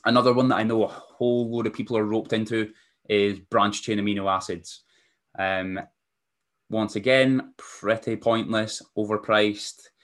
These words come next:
You get this in normal whey protein and your dietary protein. It's essentially just, like, another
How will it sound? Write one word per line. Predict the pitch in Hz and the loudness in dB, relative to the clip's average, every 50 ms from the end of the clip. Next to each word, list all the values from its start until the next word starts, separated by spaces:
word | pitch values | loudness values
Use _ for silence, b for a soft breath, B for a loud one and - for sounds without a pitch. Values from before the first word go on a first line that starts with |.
| B B B B B B B _ | B B B B B B B _
You | - 104 | -6 -4
get | - - - | -2 -2 -2
this | 107 107 - | -2 -4 -4
in | 107 98 95 | -4 -4 -2
normal | 98 104 110 110 113 107 104 | 0 0 0 0 0 0 0
whey | 110 107 | 0 0
protein | 104 - 117 107 104 - 110 104 107 101 101 98 | 0 -2 -2 -4 -4 -4 -4 -2 -2 -2 -4 -4
and | 95 92 92 95 | -6 -6 -6 -8
your | 95 92 | -2 0
dietary | 98 98 101 98 - 110 98 | 2 2 2 0 -2 -6 -6
protein. | - - 98 95 - 107 101 98 98 92 b b b b b b b b b b b b b | -4 -4 -4 -4 -2 -4 -4 -4 -4 -8 b b b b b b b b b b b b b
It's | - - | -6 -6
essentially | 113 - - 120 127 135 - - 156 135 | 0 2 2 4 4 2 2 0 0 2
just, | 117 135 127 - - | 2 2 0 0 0
like, | 117 104 - | -2 0 0
another | 113 104 104 110 104 104 101 98 92 | 0 0 0 2 2 2 2 2 0